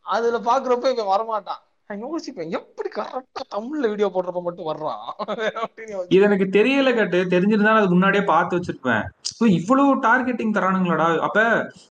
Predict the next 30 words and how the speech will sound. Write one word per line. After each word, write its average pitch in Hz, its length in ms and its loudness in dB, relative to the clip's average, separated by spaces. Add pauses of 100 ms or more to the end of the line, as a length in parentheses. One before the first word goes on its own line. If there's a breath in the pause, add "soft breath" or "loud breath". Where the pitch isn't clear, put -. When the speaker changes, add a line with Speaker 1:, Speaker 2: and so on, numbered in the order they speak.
Speaker 2:
நீ 156 160 -2
யோசிச்சு 208 240 0
பாருங்களேன், 185 320 2
நீங்க 170 220 2
ஒரு 156 180 2
இந்த 208 280 4
ப்ராடக்ட் 170 340 0
எல்லாம் 180 160 0
விக்கிறீங்கன்னு 160 380 -4
வச்சுக்கோங்க, 123 380 -2
அந்த 120 480 2
SaaS 151 300 2
ப்ராடக்ட் 147 360 -4
அந்த 139 180 0
மாதிரிலாம், 120 380 -2 (680)
அப்ப 160 180 -2
நீ 156 60 2
அழகா 170 320 2
Speaker 1:
ஆமா. 196 40 2
Speaker 2:
வந்து 180 300 0
டெக் 185 380 -4
சேனல்ஸ், 170 540 0
டிஜிட்டல் 170 340 0
மார்க்கெட்டிங் 156 480 -2
சேனல்ஸ் 139 360 0
அந்த 147 200 0
மாதிரி 156 180 0
டார்கெட் 143 340 0
பண்ணிட்டு 131 240 -6
போயிடலாம். 117 360 0